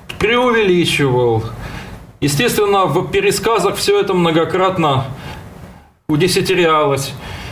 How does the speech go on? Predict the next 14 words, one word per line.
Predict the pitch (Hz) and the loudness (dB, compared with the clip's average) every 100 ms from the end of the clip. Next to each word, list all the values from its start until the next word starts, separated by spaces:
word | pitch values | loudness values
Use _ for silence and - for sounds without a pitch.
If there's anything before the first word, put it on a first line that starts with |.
| - - - | -12 -12 -4
И | 139 165 165 160 | 0 2 2 2
сложилось | - 214 269 277 233 | 2 2 2 2 0
то, | 247 233 | 0 0
что | 233 | 0
сложилось. | - 415 156 156 104 92 - | 0 0 2 0 0 -2 -6
Причем | - 147 - 415 294 - - - - | -2 0 2 2 0 -2 -8 -8 0
было | 131 214 208 | 2 4 4
очень | 190 196 196 | 2 2 2
много | 196 214 190 196 | 2 2 2 2
недоброжелателей | 196 196 196 202 208 220 233 - 135 104 90 87 - - - | 2 2 2 2 2 2 2 0 0 0 0 -4 -6 -10 -2
у | 120 113 98 107 | 0 2 0 0
государя, | 117 135 123 156 185 165 | 0 0 2 2 2 2
но | 135 147 | 2 0
вот | 165 | 0